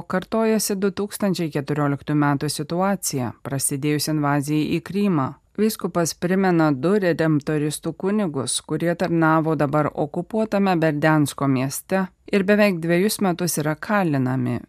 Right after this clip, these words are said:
Jų kalinimo vieta ir sveikatos būklė nežinoma. Odesos ganytojas padėkojo popiežiui ir Šventajam Sostui už pastangas siekiant jų išlaisvinimo.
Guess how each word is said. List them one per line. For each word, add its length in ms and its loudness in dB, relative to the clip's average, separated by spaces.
Jų 240 -2
kalinimo 640 4
vieta 380 0
ir 100 -2
sveikatos 640 -4
būklė 420 -2
nežinoma. 760 2
Odesos 500 0
ganytojas 640 2
padėkojo 640 2
popiežiui 800 0
ir 80 0
Šventajam 560 2
Sostui 480 -2
už 240 -6
pastangas 720 -2
siekiant 560 -2
jų 240 0
išlaisvinimo. 1080 0